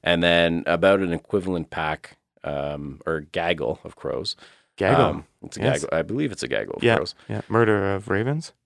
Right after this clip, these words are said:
Speaker 1: Murder. Oh, maybe it's a murder of crows.
Speaker 2: Murder of crows.
Speaker 1: I don't
Speaker 2: Raven,
Speaker 1: know, whatever.
Speaker 2: Nevermore.
Speaker 1: Um, so yeah,
Speaker 2: <laughs>
Speaker 1: so then the crows started, like, attacking the blue jays, who were attacking the sparrows, and, like, the fight kind of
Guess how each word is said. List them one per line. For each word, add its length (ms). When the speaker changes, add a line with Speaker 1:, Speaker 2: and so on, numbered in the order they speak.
Speaker 1:
Murder. 540
Oh, 100
maybe 200
it's 100
a 40
murder 280
of 120
crows. 360
Speaker 2:
Murder 280
of 100
crows. 320
Speaker 1:
I 160
don't 40
Speaker 2:
Raven, 160
Speaker 1:
know, 60
whatever. 180
Speaker 2:
Nevermore. 400
Speaker 1:
Um, 600
so 100
yeah, 440
Speaker 2:
<laughs> 0
Speaker 1:
so 180
then 220
the 80
crows 460
started, 300
like, 220
attacking 500
the 80
blue 240
jays, 640
who 140
were 200
attacking 440
the 80
sparrows, 640
and, 100
like, 180
the 100
fight 320
kind 200
of 360